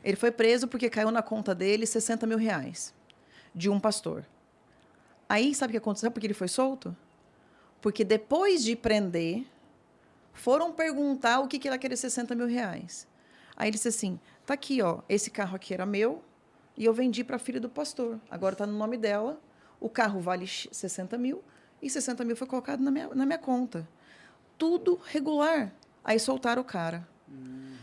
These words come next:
Speaker 1: Bicho, como é que prende preventivamente um cara que tem residência fixa, que não tem antecedentes criminais,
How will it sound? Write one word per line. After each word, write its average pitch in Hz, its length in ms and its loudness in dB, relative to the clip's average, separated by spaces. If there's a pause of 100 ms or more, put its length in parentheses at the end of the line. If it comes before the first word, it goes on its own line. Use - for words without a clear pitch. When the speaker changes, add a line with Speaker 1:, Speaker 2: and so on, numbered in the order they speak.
(100)
Speaker 1:
Bicho, - 180 0
como 165 180 0
é 202 60 0
que - 140 -8
prende 240 440 2
preventivamente 233 1080 0 (220)
um 247 140 2
cara 202 280 2
que - 100 -16
tem 269 140 2
residência 240 440 2
fixa, 190 480 -6 (420)
que 262 80 2
não 294 160 4
tem 254 180 4
antecedentes 202 720 -4
criminais, 170 640 -8